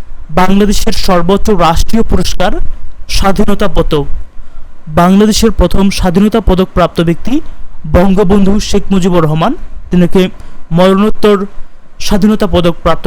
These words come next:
করা হয়। বাংলাদেশের প্রথম নোবেল বিজয়ী প্রতিষ্ঠান হচ্ছে ডক্টর মোহাম্মদ ইউনূসের গ্রামীণ ব্যাংক। তো বন্ধুরা, দেখা হচ্ছে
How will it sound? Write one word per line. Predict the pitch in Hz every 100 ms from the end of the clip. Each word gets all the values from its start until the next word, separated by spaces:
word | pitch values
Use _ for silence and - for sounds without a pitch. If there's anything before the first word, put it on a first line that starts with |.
| 160
করা | 156 151
হয়। | 147 151 - - - - - - - 175
বাংলাদেশের | 180 196 214 208 - 226 214 -
প্রথম | 180 - 196 196 196 - - - 175
নোবেল | 185 202 233 254 247 170 160
বিজয়ী | 202 226 240 254 -
প্রতিষ্ঠান | - 185 - 180
হচ্ছে | 165 - 226 330 - - - - - - -
ডক্টর | 180 190
মোহাম্মদ | 185 185 196 170 -
ইউনূসের | 202 202 202 185 190 214 - - - 170 165
গ্রামীণ | 190 190 196 196 170
ব্যাংক। | 147 139 - - - - - - - -
তো | 180
বন্ধুরা, | 208 208 233
দেখা | 175 165 208
হচ্ছে | 185 -